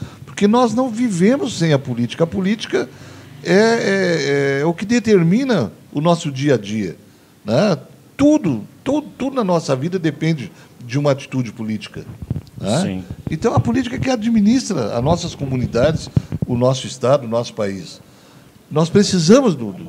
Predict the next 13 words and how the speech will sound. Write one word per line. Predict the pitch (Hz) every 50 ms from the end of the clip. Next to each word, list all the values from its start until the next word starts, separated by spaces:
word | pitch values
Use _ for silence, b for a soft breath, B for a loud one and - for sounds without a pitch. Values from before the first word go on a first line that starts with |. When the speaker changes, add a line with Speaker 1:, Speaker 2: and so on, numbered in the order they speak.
| - -
Speaker 1:
mas, | 117 127 151 190 254 262 220 - - - b b b b b
infelizmente, | - 175 214 214 - 214 214 208 175 156 180 208 202 202
o | -
que | -
está | 175 - - 160
aí | 151 156 175 196 208 196
é, | 180 165 165 175 180 170 151 151
é | 156
deplorável. | 147 147 175 185 185 185 175 156 139 120 104 90 - - B B B B B B B - 143
Mas | 151 175 185 185 160 165
eu, | 202 233 226
sinceramente, | 196 - 190 165 - - 185 208 196 160 131 113 101 85 87 104
acho | 110 127 156 156 - - 185 180